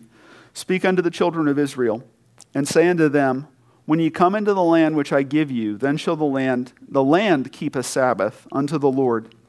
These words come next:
Six years thou shalt sow thy field, and six years thou shalt prune thy vineyard, and gather in the fruit thereof. But in the seventh year shall be a Sabbath of rest unto the land, a Sabbath for the Lord.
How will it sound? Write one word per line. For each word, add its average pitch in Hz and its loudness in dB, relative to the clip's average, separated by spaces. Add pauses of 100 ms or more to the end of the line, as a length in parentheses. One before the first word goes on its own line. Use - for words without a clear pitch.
(720)
Six - 0
years 151 0
thou 135 0
shalt 135 -4
sow 143 0
thy 143 2
field, 120 -4
and 117 -6
six - -8
years 131 -2
thou 120 0
shalt - -6
prune 139 0
thy 135 0
vineyard, 123 -2
and 113 -4
gather 113 0
in 120 -2
the 135 -2
fruit 151 -6
thereof. 104 -4 (680)
But 160 4
in 175 2
the 160 -2
seventh 190 -2
year 123 -2
shall 156 -2
be 143 4
a 135 2
Sabbath 147 0
of 127 -4
rest 139 0
unto 131 -4
the 123 -2
land, 120 -2 (440)
a - -4
Sabbath 131 2
for - -10
the 139 2
Lord. 147 0